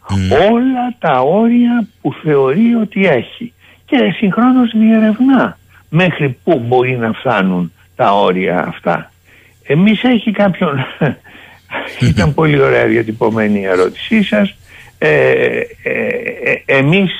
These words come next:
Speaker 2: δεν πρέπει να έχουμε ψευδαισθήσεις
Speaker 1: Μμμ.
Speaker 2: ως προς την, ε, ως προς τον τρόπο με τον οποίο μπορεί να εκδηλωθεί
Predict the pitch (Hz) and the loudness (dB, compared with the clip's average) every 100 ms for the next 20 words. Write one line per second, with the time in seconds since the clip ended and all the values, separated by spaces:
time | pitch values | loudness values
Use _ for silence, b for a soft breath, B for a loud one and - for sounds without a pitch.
0 | 180 - - 147 131 175 170 185 170 160 | -14 -10 -8 -8 -2 0 2 0 -2 -2
1 | 170 - 185 165 - 160 135 127 117 - | -2 0 0 0 -2 -2 0 0 0 -2
2 | 110 98 - 139 185 131 98 101 101 127 | -2 -2 -2 -2 -2 0 2 4 2 2
3 | 131 147 180 185 143 _ 156 160 180 - | 2 2 4 2 -4 _ 0 0 0 -6
4 | - 139 143 143 139 - - 131 123 - | -12 -10 -10 -12 -14 -18 -8 -4 -4 -2
5 | 156 160 - 147 139 123 147 170 165 160 | -2 -2 -2 -2 -2 0 0 2 0 -2
6 | 147 135 120 117 151 147 123 120 127 151 | -4 -4 -4 -4 -4 -4 0 0 2 0
7 | 165 - B _ 120 131 110 120 113 107 | -2 -6 B _ -4 -2 0 0 0 2
8 | 98 - 143 151 | 0 -2 -4 -4